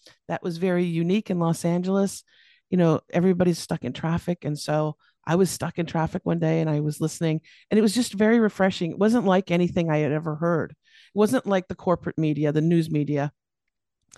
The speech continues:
where they're very polished and they're beautiful sounding voices and great reporting. But that, what was missing was sort of, uh, that uniqueness, right? Uh, it was, I felt like I was listening to robots when I was listening to the big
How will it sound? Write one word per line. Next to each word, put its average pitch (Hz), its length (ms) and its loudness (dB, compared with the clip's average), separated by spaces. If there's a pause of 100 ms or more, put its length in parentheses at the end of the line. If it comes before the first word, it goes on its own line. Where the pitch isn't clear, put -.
(280)
where 196 100 0
they're 208 80 4
very 220 220 4
polished 156 420 0
and 214 80 0
they're 226 80 2
beautiful 202 340 0
sounding 156 360 -2
voices 147 500 0
and 135 220 -2 (400)
great 175 200 -2
reporting. 156 600 0
But 156 240 0 (640)
that, 180 220 -2
what 208 140 2
was 185 140 2
missing 202 480 2
was 156 260 2
sort 165 320 0
of, 156 240 0 (720)
uh, 165 440 -6
that 180 100 0
uniqueness, 170 800 0 (480)
right? 170 380 0 (760)
Uh, - 80 -8 (100)
it 160 80 -6
was, 180 180 2
I 180 120 -2
felt 226 180 -2
like 202 140 0
I 185 40 2
was 175 120 0
listening 175 260 2
to 156 60 2
robots 151 520 2
when 151 80 0
I - 20 2
was 139 140 -2
listening 143 360 -2
to 135 200 -6 (260)
the 151 60 -4
big 147 380 -6